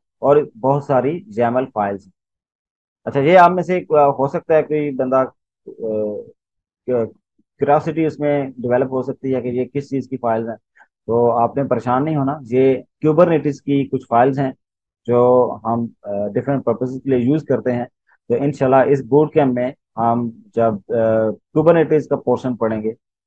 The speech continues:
तो ये files जो हैं, ये आप, अ, भी अपने हाथों से लिख रहे होंगे, तो आप भी इनको experience करेंगे, तो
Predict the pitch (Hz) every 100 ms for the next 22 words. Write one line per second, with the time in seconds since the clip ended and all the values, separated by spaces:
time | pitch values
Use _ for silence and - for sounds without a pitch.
0 | _ 113 120 117 110 120 147 143 123 127
1 | 117 120 123 120 113 110 - 113 110 110
2 | - - _ - 151 170 160 - - 120
3 | 131 131 117 135 151 143 143 147 123 120
4 | 117 _ _ _ - 107 123 135 139 139
5 | 131 123 - 117 120 - 113 107 110 110
6 | 104 101